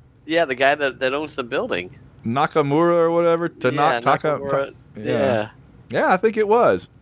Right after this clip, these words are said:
Speaker 2: I, 'cause I just see him saying, "Then I guess you'll just have to kill me." And then they do, right? You know, uh,
Speaker 1: Right, right, right.
Speaker 2: Hans
Speaker 1: That, you
Speaker 2: Gruber.
Speaker 1: know, I, I, I knew I recognized him from somewhere, but I
Speaker 2: Mm-hmm.
Speaker 1: wasn't sure exactly where.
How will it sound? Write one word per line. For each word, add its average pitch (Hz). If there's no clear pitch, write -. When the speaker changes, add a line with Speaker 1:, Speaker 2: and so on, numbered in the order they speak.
Speaker 2:
I, 170
'cause 175
I 185
just 180
see 214
him 190
saying, 160
"Then 87
I 98
guess 104
you'll 117
just 120
have 131
to 123
kill 143
me." 90
And 143
then 165
they 151
do, 123
right? 131
You 123
know, 107
uh, 101
Speaker 1:
Right, 135
right, 131
right. 131
Speaker 2:
Hans 131
Speaker 1:
That, -
you 101
Speaker 2:
Gruber. 98
Speaker 1:
know, 95
I, 135
I, 170
I 160
knew 170
I 214
recognized 180
him 185
from 123
somewhere, 180
but 139
I 104
Speaker 2:
Mm-hmm. 113
Speaker 1:
wasn't 139
sure 147
exactly 123
where. 127